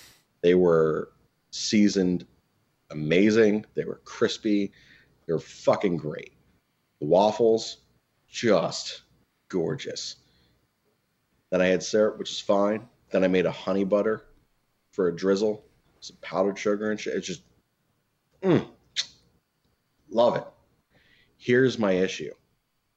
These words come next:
I forgot, because I never make anything where I actually fry.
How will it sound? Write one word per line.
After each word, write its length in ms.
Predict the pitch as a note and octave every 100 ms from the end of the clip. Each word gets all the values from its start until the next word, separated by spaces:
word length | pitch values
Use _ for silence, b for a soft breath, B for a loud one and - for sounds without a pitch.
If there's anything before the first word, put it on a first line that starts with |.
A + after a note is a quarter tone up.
| _ _ _ _ _
I 240 | G#2 D#3
forgot, 580 | F#3 E3 F2+ E2 A1+ -
because 240 | F#2+ F#2+ -
I 140 | F2 G#2+
never 240 | G#2 F2
make 340 | D#2+ F2 G#2 F#2
anything 580 | D#2+ C#2+ - - - _ _ _ _ _ _ _ _ _ _ _ -
where 180 | F#2 E2+
I 120 | F2
actually 580 | E2+ E2 - F2 D#2+ D2+
fry. 640 | - F2 E2+ E2 -